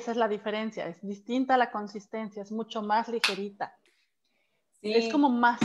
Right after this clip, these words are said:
Speaker 1: hidratante, ¿no? Como más, este,
Speaker 2: En
Speaker 1: más
Speaker 2: gusto se
Speaker 1: ligera.
Speaker 2: rompen géneros. Eh, sí, en gusto se rompen géneros. Y no todas las personas nos gusta la parte de, de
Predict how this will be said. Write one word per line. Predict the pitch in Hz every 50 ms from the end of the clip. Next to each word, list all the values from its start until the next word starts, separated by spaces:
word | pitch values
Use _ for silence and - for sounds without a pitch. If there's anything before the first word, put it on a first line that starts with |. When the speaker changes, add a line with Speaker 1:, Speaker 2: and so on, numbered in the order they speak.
| 226
Speaker 1:
hidratante, | 269 269 233 247 220 202 202 - - 269 262 254 240 - - 185
¿no? | 180 190 208 254
Como | - 214 208 202
más, | 196 202 202 208 202 - - - _ _ _ _ -
este, | 254 262 233 - - - 190 170 175 170 - - _ _ _ _ _ _ _ _ _ _ _ _ _ _ _ _ _ _ _ _ _ -
Speaker 2:
En | 269 277 262 262 254
Speaker 1:
más | 302
Speaker 2:
gusto | 339 - - 190
se | 392
Speaker 1:
ligera. | 330 277 262
Speaker 2:
rompen | 269 277 285 -
géneros. | - - 233 226 214 190 165 156 156 - -
Eh, | - -
sí, | - 277 233 190 -
en | - 180 190
gusto | 214 254 254 359
se | 311 285
rompen | 214 214 208 220 208 180
géneros. | 185 190 175 156 147 156 151
Y | - 214
no | 214 247 254
todas | 277 277 269 262 254
las | 254 -
personas | - 220 202 214 220 202 208 202
nos | 196 185 175 170
gusta | 180 185 185 - 220 202
la | 196 180 175 - -
parte | 196 185 180 185 - - 196 190
de, | 185 175 151 -
de | 151 147 147 143 139 143 143 147